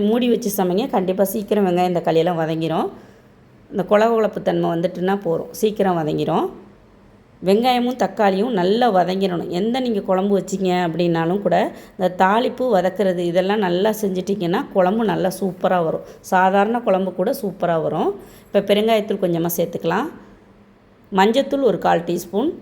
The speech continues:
மிளகாத்தூள் ஒரு டீ-, ஒரு டீஸ்பூன், மல்லித்தூள் ரெண்டு டீஸ்பூன். அவ்வளவுதான். இது எல்லாமே வீட்ல அரைச்ச மஞ்சத்தூள்,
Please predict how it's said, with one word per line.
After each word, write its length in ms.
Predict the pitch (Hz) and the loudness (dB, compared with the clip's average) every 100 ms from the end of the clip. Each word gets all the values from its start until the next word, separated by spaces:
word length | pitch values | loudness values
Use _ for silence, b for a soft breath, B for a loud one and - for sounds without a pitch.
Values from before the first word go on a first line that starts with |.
| - - 185 | -14 -2 2
மிளகாத்தூள் 520 | 208 262 277 269 262 185 | 2 2 -2 -2 2 2
ஒரு 140 | 180 185 | 2 0
டீ-, 140 | 185 - 190 | -4 -2 -2
ஒரு 120 | 190 202 | 0 -4
டீஸ்பூன், 460 | 190 - 185 277 - B B B B 196 196 | -6 -4 -4 -4 -6 B B B B 0 2
மல்லித்தூள் 460 | 254 262 254 254 190 | 2 0 -2 0 0
ரெண்டு 180 | 170 165 | 0 -2
டீஸ்பூன். 400 | 165 - - 156 - - - 180 | -6 -6 -10 -12 -12 -20 -4 0
அவ்வளவுதான். 420 | 180 180 196 185 | 4 4 2 0
இது 100 | 175 180 | 0 2
எல்லாமே 280 | 196 220 214 | 2 0 0
வீட்ல 260 | 208 214 214 | -2 0 0
அரைச்ச 260 | 175 170 220 349 320 | 0 0 -2 0 0
மஞ்சத்தூள், 440 | 185 185 190 220 | 0 -2 -2 0